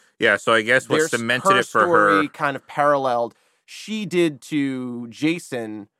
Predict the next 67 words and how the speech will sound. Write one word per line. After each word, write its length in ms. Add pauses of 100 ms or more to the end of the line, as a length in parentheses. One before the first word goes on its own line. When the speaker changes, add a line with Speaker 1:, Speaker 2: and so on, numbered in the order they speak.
(280)
Speaker 2:
what 480
Dick 200
and 120
the 40
Titans 440
did 160
to 60
Speaker 1:
To 60
Speaker 2:
Jericho. 400
Speaker 1:
Jericho. 280 (300)
Speaker 2:
And 240
they 80
were 60
like, 100
Speaker 1:
Except 140
Speaker 2:
"But 160
we 120
became, 440
like, 320
but 140
it 80
became 460
real, 240
and 160
we 60
wanted 280
him 140
to 60
be 100
part 240
of 80
the 60
team." 400
And 80
Speaker 1:
Yeah. 80
Speaker 2:
then 80
she 100
was 80
like, 100
"Shit, 500
it 120
became 440
real, 220
and 80
I 60
wanna 240
be 100
part 240
of 60
their 100
team." 300
Speaker 1:
Yeah. 140 (520)
Speaker 2:
They 140
are, 300
they 200
are, 320
they 100
did 200
a 40
terrible 380
thing, 200
but 140
they're 100
good 220
people. 420
Speaker 1:
Yeah. 120 (400)
Speaker 2:
Slade 680